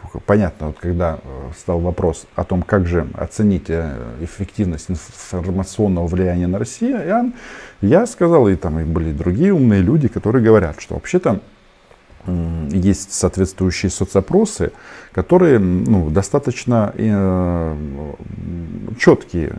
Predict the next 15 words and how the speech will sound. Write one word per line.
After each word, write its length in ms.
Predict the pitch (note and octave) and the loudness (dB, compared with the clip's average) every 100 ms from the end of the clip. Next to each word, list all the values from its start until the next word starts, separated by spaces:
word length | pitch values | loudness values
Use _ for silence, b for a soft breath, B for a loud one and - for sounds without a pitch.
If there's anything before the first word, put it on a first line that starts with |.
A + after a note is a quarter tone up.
| - | -4
Имеется 420 | A2 C#3 A2 - | 0 2 0 0
в 40 | A#2 | 2
виду, 180 | A2+ | 4
это 140 | G#2+ G#2 | 2 2
не, 120 | A2+ | 2
не 560 | A#2 A2 A#2 A2+ G#2+ G2+ | 4 4 4 2 2 0
вопрос 1120 | G2 F#2+ A2 G#2+ B2+ D3 - C#3 D3+ - - - | -2 0 0 0 -2 -2 2 4 2 0 -12 -2
компании 520 | F#2 F2 F2+ E2+ D#2+ | 0 0 0 0 -2
фом 420 | - A2 D3 C3 | -2 0 2 2
там, 200 | - E2+ | 0 -2
или 100 | F2 | 0
вциом, 500 | F2 - F#2 E2+ D#2+ | -2 -6 -4 -2 -2
или 140 | E2+ F2 | 0 0
даже 300 | F2 E2 F#2+ | 0 0 0
Левада. 460 | G#2 D2+ B1+ - | 2 0 -2 -6